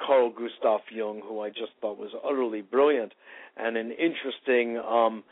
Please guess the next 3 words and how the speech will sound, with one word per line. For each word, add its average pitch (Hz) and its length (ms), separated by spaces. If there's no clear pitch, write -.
addition, 135 680
enhancement, 127 840
augmentation, 120 1000